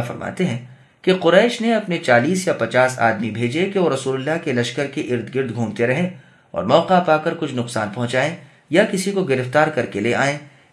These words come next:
یہاں یہ سارے کے سارے پکڑ لیے گئے، لیکن پھر رسول اللہ نے انہیں معاف فرما دیا اور سب کو چھوڑ دیا۔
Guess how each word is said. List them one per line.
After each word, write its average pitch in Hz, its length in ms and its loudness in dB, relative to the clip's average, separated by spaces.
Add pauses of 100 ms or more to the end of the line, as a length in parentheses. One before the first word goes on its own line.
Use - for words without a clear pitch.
یہاں 180 320 4
یہ 233 80 2
سارے 175 380 4
کے 160 120 -2
سارے 113 360 2
پکڑ 107 220 0
لیے 143 260 0
گئے، 143 160 0 (360)
لیکن 123 240 0
پھر 185 180 0
رسول 156 260 0
اللہ 143 260 2
نے 147 80 -2
انہیں 123 200 0
معاف 110 280 2
فرما 113 220 0
دیا 135 260 -2 (360)
اور 85 100 -6
سب 143 280 -2
کو - 80 -4
چھوڑ 107 280 -4
دیا۔ 123 260 0